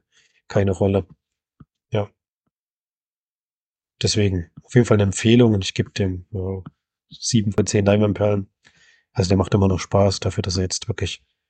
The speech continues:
achtzig Jahre alt ist, das ist ja schon erstaunlich. Ja.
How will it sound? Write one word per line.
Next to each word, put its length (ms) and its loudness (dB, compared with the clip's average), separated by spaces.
achtzig 360 0
Jahre 240 6
alt 180 2
ist, 120 -8
das 60 -12
ist 100 -6
ja 40 -4
schon 140 -6
erstaunlich. 580 -4
Ja. 200 -4